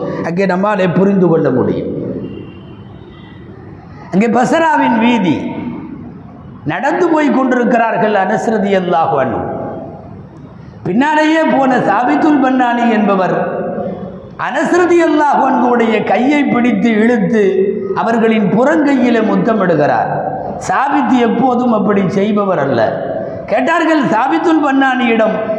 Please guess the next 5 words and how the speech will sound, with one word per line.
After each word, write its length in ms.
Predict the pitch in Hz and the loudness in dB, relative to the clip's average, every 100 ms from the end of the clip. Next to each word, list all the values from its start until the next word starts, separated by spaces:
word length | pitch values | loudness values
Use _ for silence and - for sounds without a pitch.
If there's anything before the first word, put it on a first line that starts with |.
| - | -4
"அனசுடைய 720 | 165 214 339 285 370 330 302 233 | -6 -2 0 2 2 4 2 0
கைகளை 460 | 247 320 285 277 | 0 2 2 2
வலுக்கட்டாயமாய் 1080 | 254 240 262 302 262 294 269 269 254 247 214 | 2 2 2 0 0 2 2 2 2 0 0
பிடித்து 340 | 240 220 226 | 0 2 0
முத்தமிடுகிறீர்களே?" 1000 | 220 202 226 208 196 185 180 156 147 127 | 0 0 2 2 2 2 0 2 0 0